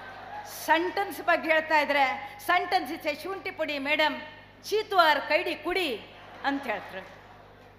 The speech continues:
ಅಷ್ಟೇ ಅಲ್ಲ, ಬಹುಶಃ ಉಪೇಂದ್ರ ಶೆಟ್ಟಿಗೆ ಗೊತ್ತು, ಯಾವುದೋ ಒಂದು ಪದ್ಯ ಪಾಠ ಮಾಡ್ತಾ ಇದ್ರೆ ಡುಂಡಿರಾಜ್ ಅವರದ್ದು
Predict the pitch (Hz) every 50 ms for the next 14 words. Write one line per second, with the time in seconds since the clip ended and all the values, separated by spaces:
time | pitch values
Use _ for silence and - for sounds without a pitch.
0 | - 302 320 - - - - 403 359 320 311 302 294 269 240 233 - - - -
1 | - - - - - - - - 247 285 - - - 302 269 247 240 - 254 262
2 | 262 285 285 294 302 320 - 330 277 269 - 254 247 240 233 233 240 240 - 277
3 | 262 240 202 - - - - - - - - - - - - - - 269 302 320
4 | 349 359 381 381 359 349 320 311 294 285 277 269 269 - - 320 339 311 - -
5 | 392 381 381 - 294 285 285 311 311 294 302 294 285 - 285 285 269 269 269 262
6 | 254 240 233 226 - 262 277 269 285 302 277 285 269 262 262 254 247 240 240 240
7 | - 233 220 214